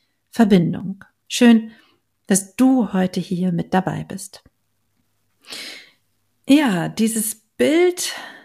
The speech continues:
dass in wichtigen Momenten die Zeit stillsteht oder die Welt aufhört, sich zu drehen,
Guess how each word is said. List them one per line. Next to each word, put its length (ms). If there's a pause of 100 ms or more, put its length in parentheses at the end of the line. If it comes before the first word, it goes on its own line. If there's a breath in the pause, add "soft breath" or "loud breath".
(100)
dass 220
in 380
wichtigen 440
Momenten 380
die 120
Zeit 380
stillsteht 800
oder 400
die 200
Welt 360
aufhört, 460
sich 220
zu 140
drehen, 440